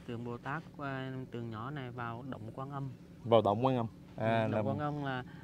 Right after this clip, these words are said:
Speaker 1: làm sau, phía sau của, cuối của mười hai con giáp
Speaker 2: Dạ.
Speaker 1: là sẽ dựng cái động Quan Âm.
Speaker 2: Ồ, dạ, là
Speaker 1: Ừ.
Speaker 2: quá hay luôn, là
Speaker 1: Giống
Speaker 2: các
Speaker 1: như
Speaker 2: quá thân của Quan Âm sẽ ở trong động.
Speaker 1: Ờ,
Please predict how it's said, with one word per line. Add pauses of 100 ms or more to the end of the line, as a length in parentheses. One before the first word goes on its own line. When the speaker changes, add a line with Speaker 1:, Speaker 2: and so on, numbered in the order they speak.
(320)
Speaker 1:
làm
sau,
phía
sau
của, (840)
cuối
của
mười
hai
con
giáp (160)
Speaker 2:
Dạ.
Speaker 1:
là (100)
sẽ
dựng
cái
động
Quan
Âm. (180)
Speaker 2:
Ồ,
dạ,
là
Speaker 1:
Ừ.
Speaker 2:
quá
hay
luôn,
là
Speaker 1:
Giống
Speaker 2:
các
Speaker 1:
như
Speaker 2:
quá
thân
của
Quan
Âm
sẽ
ở
trong
động. (640)
Speaker 1:
Ờ,